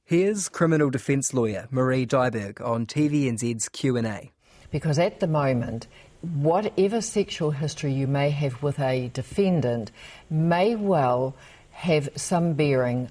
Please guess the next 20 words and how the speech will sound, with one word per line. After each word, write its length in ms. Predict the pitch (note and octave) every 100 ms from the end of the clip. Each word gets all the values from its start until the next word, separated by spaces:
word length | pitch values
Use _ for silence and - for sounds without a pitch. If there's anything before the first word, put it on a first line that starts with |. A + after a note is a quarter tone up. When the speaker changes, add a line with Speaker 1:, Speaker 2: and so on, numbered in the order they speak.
| -
Speaker 2:
on 360 | C#3 C3 C3 C3
what 340 | C3+ C#3+ -
the 80 | C#3
case 400 | - C#3+ B2+ -
is 120 | B2
all 220 | C3 B2
about. 500 | B2 D#3 C#3 A2+ - - - - -
So 220 | - D3+
that 240 | C#3 E3 A3
is 180 | G3 C#3+
one 220 | D#3 F3+
of 100 | F#3
the 80 | F3
concerns, 800 | D3+ C3 B2+ - D#3 B2+ A#2+ -
is 280 | C#3 C3
that 260 | D3 B2+ C3
the 240 | D3 C#3
discretion 880 | C3 C3+ - - E3 F#3+ G3+ A#3 G#3+
for 160 | - E3
judges 640 | D#3 C#3 A#2+ A2+ A2+ -